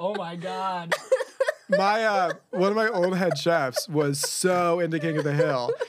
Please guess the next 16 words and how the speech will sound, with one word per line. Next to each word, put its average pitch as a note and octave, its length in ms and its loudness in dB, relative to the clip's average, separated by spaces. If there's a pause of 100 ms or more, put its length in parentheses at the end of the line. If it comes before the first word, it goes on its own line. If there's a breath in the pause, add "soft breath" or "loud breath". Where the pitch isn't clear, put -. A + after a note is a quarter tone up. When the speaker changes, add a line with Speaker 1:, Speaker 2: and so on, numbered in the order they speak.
(140 loud breath)
Speaker 2:
that F3+ 260 2
I F3 120 0
watched D#3 320 -2
a E3+ 40 -4
bunch E3 180 -2
of D#3 80 -2
episodes D3+ 440 0
to E3+ 100 -4
try E3 120 0
to D#3+ 80 0
get D#3+ 160 -2
close D3+ 240 -2
to C4 320 2
him. C#4 260 0 (320 loud breath)
And E3+ 580 0
Speaker 1:
Creepy. G3 680 -8